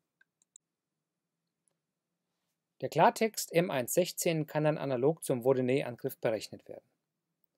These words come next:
Wir haben also wieder den Zwischenwert x sechzehn und der kann verwendet werden, um über diese X-O-R-Gleichungen den Klartext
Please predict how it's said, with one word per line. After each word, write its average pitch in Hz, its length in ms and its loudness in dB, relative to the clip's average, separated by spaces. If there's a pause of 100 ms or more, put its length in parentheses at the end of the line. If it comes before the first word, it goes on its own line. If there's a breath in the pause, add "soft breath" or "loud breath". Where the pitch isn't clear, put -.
(120)
Wir 143 80 0
haben 151 100 0
also 143 160 0
wieder 147 160 4
den 123 100 -2
Zwischenwert 139 720 0
x - 280 -4
sechzehn 165 800 0 (460)
und 139 320 -2
der 135 160 8
kann 135 400 -4 (320)
verwendet 160 480 0
werden, 143 360 4
um 151 220 -4
über 143 180 -2
diese 127 200 -6
X-O-R-Gleichungen 127 1080 0 (420)
den 147 100 -2
Klartext - 720 0